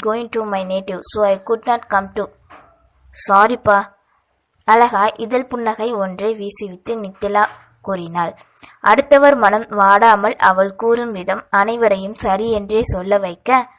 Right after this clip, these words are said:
"இப்போதும் just okay நித்திலா" என்க, "கிளாஸ்க்கு டைம் ஆச்சு, நான் கிளம்புறேன்" என கூறிய நித்திலா எழுந்து நிற்க, அவளை தடுத்தான் ரிஷாந்த்.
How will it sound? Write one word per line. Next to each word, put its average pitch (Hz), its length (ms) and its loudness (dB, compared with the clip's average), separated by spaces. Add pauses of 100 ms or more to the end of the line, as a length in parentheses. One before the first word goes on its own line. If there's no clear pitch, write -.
(260)
"இப்போதும் 240 540 0 (160)
just 208 260 -2
okay 339 300 2
நித்திலா" 180 420 -4 (280)
என்க, 196 480 -2 (960)
"கிளாஸ்க்கு 226 340 2
டைம் 208 240 -2
ஆச்சு, 202 200 0
நான் 190 140 -2
கிளம்புறேன்" 190 480 -2 (360)
என 208 200 -2
கூறிய 220 360 4
நித்திலா 214 380 0
எழுந்து 208 320 0
நிற்க, 196 320 -2
அவளை 202 600 2
தடுத்தான் 196 460 -2
ரிஷாந்த். 175 480 -8